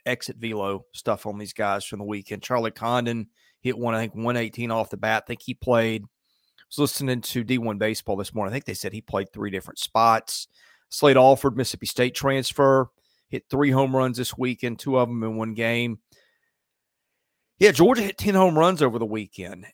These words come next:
and struck out thirty-four guys and walked ten. I, I don't know what Asheville is again. I don't wanna read too much into it, but this is the team that reloaded in the portal,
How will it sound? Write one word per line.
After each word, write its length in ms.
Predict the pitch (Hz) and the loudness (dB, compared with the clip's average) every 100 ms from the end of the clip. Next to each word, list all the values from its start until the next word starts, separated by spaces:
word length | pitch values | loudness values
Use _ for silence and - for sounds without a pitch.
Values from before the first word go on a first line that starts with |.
| - | -8
and 380 | 127 131 131 123 | -2 0 -2 -4
struck 400 | - 151 151 156 | -4 0 0 2
out 240 | 131 117 | 0 2
thirty-four 480 | 151 160 151 - 139 | 2 2 0 -2 -2
guys 360 | 135 135 131 113 | 4 4 4 2
and 100 | 117 | -2
walked 320 | 117 110 - | -2 -4 -6
ten. 400 | 147 135 131 110 | -2 -2 -2 -6
I, 100 | 107 - | -8 2
I 120 | 160 | 4
don't 100 | 160 | 4
know 60 | 143 | 4
what 160 | 127 | 4
Asheville 420 | 123 120 - 127 123 | 2 0 -2 -2 -2
is 140 | 104 | -2
again. 560 | 90 117 123 120 113 104 | -6 -4 -2 -4 -6 -8
I 120 | 101 | -6
don't 100 | 127 | -4
wanna 160 | 135 123 | -4 -4
read 180 | 127 | -6
too 140 | - 131 | -6 -6
much 240 | 120 - | -6 -6
into 320 | 107 - 151 | -14 -6 -2
it, 100 | 131 - | 0 -2
but 120 | - | -2
this 180 | 147 151 | -2 -2
is 140 | 143 | -6
the 80 | 151 | -6
team 240 | 143 147 | -6 -4
that 100 | 131 | -4
reloaded 560 | 123 139 143 139 135 123 | -2 2 6 6 4 0
in 100 | 123 | -2
the 80 | 110 | -4
portal, 600 | - 151 147 120 104 | -2 2 2 2 -2